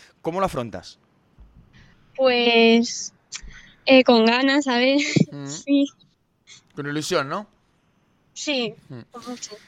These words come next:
Speaker 1: Por cierto, podrías disputar, haciendo cálculos, el Campeonato de España Open de primavera, em, que no sé si te haría ilusión, porque ahí es donde los juniors o jugáis el pase al europeo, al mundial.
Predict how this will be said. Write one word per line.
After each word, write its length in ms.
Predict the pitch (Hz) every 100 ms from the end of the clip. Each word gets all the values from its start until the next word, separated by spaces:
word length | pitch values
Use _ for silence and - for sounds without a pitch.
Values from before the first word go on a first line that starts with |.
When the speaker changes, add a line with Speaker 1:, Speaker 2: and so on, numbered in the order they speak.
| _
Speaker 1:
Por 100 | 143
cierto, 320 | 139 160 185
podrías 380 | - 135 127 175
disputar, 640 | 190 - 156 147 160 160 -
haciendo 280 | 123 - 131
cálculos, 400 | 131 127 156 190
el 100 | 135
Campeonato 420 | 127 123 123 131 151
de 60 |
España 340 | 143 156 147 139
Open 180 | 143
de 80 | 139
primavera, 580 | 131 127 120 139 135 - -
em, 1120 | 117 113 110 107 107 107 104 101 95 98 104
que 120 | 117
no 80 | 120
sé 100 | 147
si 100 | 147
te 80 |
haría 140 | 131 123
ilusión, 340 | 113 127 190
porque 200 | 156 127
ahí 120 | 120
es 80 | 139
donde 540 | 147 151 147 143 135 131
los 160 | 127 120
juniors 560 | 127 147 165 185 220 165
o 60 |
jugáis 360 | 127 117 131 135
el 160 | 131 123
pase 280 | 139 - 131
al 140 | 127
europeo, 640 | 120 120 113 180 190 196
al 100 | 151 127
mundial. 680 | 120 120 139 165 185 208